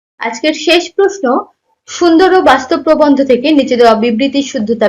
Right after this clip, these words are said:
বিচার। অপশন এ, লকের মতে প্রথম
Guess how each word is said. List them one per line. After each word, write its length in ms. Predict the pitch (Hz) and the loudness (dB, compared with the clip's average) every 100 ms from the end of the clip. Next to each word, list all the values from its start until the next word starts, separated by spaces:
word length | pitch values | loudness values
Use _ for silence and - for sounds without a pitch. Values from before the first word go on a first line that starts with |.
| 196 | -2
বিচার। 320 | 190 208 220 403 - _ - - 226 | -4 -2 -2 -2 -6 _ -12 -2 -2
অপশন 260 | - 269 320 277 | 2 0 2 2
এ, 20 | 370 - _ _ 240 | 2 0 _ _ 2
লকের 340 | 269 277 370 370 370 | 4 4 2 2 2
মতে 260 | 302 208 196 302 - | 2 2 2 0 0
প্রথম 320 | 320 320 392 | -2 0 0